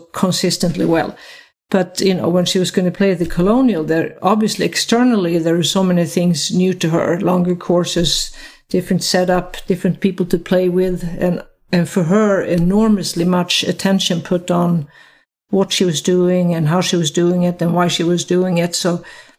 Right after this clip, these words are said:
but, but she was really smart in spending time and, and learning, you know,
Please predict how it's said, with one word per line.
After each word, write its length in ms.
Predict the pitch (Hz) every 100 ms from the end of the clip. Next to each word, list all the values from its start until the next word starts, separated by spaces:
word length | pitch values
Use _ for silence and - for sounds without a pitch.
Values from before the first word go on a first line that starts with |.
| _ _
but, 300 | 196 196 170 - 196
but 140 | 196
she 180 | - 269
was 260 | 262 -
really 520 | 185 208 196 185 - -
smart 640 | - - 208 226 247 240 175
in 80 |
spending 480 | 151 - 185 180 165
time 480 | 147 180 185 185 175
and, 220 | 175 -
and 220 | - 170 175
learning, 640 | 196 202 196 175 175 175 - - _ _
you 120 | 170
know, 460 | 185 - 170 -